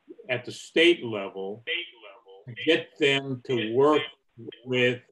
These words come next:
the tribes to limit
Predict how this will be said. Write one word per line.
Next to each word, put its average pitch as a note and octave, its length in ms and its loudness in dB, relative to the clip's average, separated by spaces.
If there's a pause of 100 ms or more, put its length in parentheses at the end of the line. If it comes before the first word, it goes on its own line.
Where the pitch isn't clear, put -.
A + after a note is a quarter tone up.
(640)
the A#2+ 100 -2
tribes C3 880 2 (1200)
to C3 80 -4
limit C#3 520 2